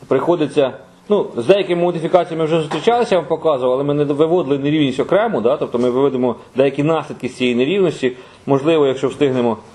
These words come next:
покажемо зв'язок цих нерівностей. Їх всі можна довести через нерівність Коші Буняковського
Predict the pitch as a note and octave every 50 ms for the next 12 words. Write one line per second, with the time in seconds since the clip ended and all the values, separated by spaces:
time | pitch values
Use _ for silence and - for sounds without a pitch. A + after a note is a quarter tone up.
0 | - - - - - - B2 - D3 C3+ B2 B2+ B2 A#2+ A2+ B2+ B2 C3 C3 -
1 | - A#2 F#2+ B2+ B2 B2 B2 A#2 A2 G#2+ - A#2+ A#2+ A#2 - - F#3 D#3+ D#3 C#3+
2 | B2+ C3 A#2+ B2+ B2+ B2+ A#2+ A#2 - - - A2+ A2 G#2+ A2+ A#2 A#2 A2 G#2 -
3 | - - - A#2 G2+ A2 G#2+ G#2+ - F#2 E2+ - - -